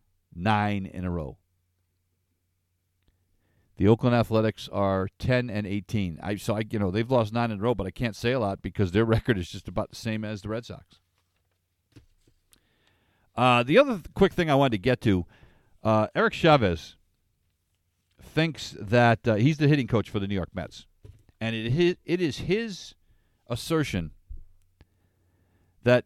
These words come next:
Major League Baseball is using different balls, more lively balls, on games that are nationally televised. And he, he, he backs this up by saying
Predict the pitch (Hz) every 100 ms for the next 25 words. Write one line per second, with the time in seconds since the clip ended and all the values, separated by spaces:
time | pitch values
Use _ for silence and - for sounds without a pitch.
0 | _ 113 156 165 156 117 139 - 117 101
1 | 92 101 92 92 131 113 113 85 104 139
2 | 147 87 90 110 87 82 - - _ _
3 | _ _ _ _ _ _ _ _ _ _
4 | _ _ _ _ _ _ _ _ _ 110
5 | 143 139 120 143 156 127 101 95 80 64
6 | - - 101 98 101 110 113 110 - -
7 | 87 98 87 90 95 104 - 98 90 87
8 | 82 - _ 98 82 73 50 - _ _
9 | _ _ _ _ _ _ _ _ _ _
10 | _ _ _ _ _ _ _ _ - 139
11 | 135 - _ _ 123 139 - 123 139 131
12 | 113 135 117 180 - 202 147 160 156 -
13 | 120 - 127 120 107